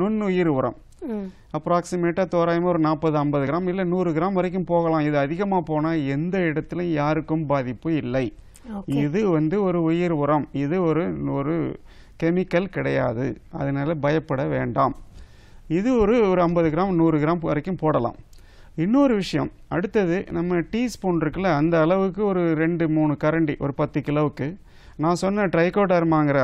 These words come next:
Speaker 1: அந்த நுண்ணுயிர், அது வந்து பூஞ்சானத்தை தடுக்கும். அதே மாதிரி சூடோமோனாஸ், அதுவும் ஒரு பூஞ்சானத்தை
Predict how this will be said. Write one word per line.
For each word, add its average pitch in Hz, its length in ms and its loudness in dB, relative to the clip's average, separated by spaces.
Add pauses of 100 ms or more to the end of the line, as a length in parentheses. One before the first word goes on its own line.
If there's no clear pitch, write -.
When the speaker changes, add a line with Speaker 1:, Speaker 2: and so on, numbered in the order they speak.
Speaker 1:
அந்த 143 140 2 (360)
நுண்ணுயிர், 180 600 0 (280)
அது 156 220 0
வந்து 190 160 -2 (180)
பூஞ்சானத்தை 196 540 0 (100)
தடுக்கும். 151 360 -2 (760)
அதே 185 200 2 (140)
மாதிரி 160 320 2 (760)
சூடோமோனாஸ், 180 640 4 (120)
அதுவும் 233 340 2
ஒரு 220 140 0
பூஞ்சானத்தை 185 480 2